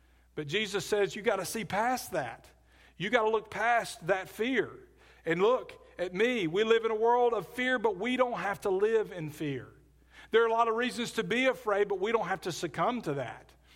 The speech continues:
We can trust in the Lord. We can rely on Him.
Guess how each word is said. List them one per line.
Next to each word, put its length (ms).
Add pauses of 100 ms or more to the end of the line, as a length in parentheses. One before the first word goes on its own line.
(180)
We 120
can 160
trust 500 (180)
in 120
the 80
Lord. 400 (280)
We 140
can 320
rely 420
on 220
Him. 480